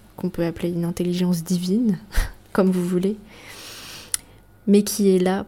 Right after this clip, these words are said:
pour guérir, s'auto-guérir en fait.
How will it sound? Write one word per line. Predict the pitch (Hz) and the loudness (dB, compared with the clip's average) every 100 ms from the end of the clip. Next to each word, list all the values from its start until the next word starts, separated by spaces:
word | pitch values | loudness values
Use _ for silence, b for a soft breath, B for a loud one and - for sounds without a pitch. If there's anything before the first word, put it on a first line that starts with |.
| - | -10
pour | - 196 196 - - - - | -2 0 0 -4 -14 -12 -2
guérir, | 202 208 208 208 220 | 4 6 6 2 -2
s'auto-guérir | - 240 226 233 202 185 190 196 | 4 4 8 6 6 4 2 -2
en | |
fait. | 190 - - - | -6 -8 -12 -18